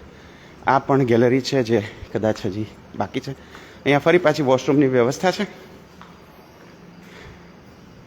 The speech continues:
ફાયર માટે થઈને અહીંયા વ્યવસ્થા છે. અહીંયા કોઈ પણ જાતનું ડિસ્ક્રિપ્શન હજી લાગેલું નથી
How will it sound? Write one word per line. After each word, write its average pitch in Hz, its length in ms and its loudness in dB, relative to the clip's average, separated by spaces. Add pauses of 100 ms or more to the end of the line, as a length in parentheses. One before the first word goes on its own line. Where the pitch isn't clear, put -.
(1120)
ફાયર 135 280 2
માટે 135 240 0
થઈને 131 200 0
અહીંયા 131 200 2
વ્યવસ્થા 123 420 -2
છે. 143 120 -8
અહીંયા - 960 -8
કોઈ 160 160 2
પણ 165 160 0
જાતનું 147 300 0
ડિસ્ક્રિપ્શન 135 460 0
હજી 127 140 2
લાગેલું 123 380 2
નથી 131 540 -4